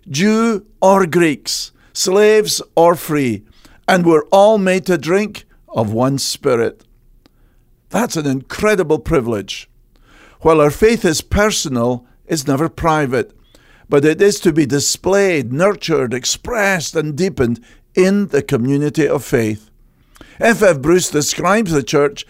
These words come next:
as the society of pardoned rebels. John Stott calls it God's new society. Why is it then that we often neglect the collective coming together with our brothers and sisters in Christ?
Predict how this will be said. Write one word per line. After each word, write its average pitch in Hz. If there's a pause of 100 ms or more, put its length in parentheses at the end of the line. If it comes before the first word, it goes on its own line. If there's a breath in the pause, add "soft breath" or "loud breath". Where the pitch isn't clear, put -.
(240 soft breath)
as 165
the 175
society 185
of 135
pardoned 170
rebels. 160 (720 soft breath)
John 185
Stott 208
calls 170
it 202 (260)
God's 135
new 143
society. 131 (800 loud breath)
Why 208
is 208
it 208
then 110 (240 soft breath)
that 143
we 160
often 202
neglect 151
the 131
collective 185
coming 175
together 151
with 143
our 160
brothers 135
and 196
sisters 127
in 156
Christ? -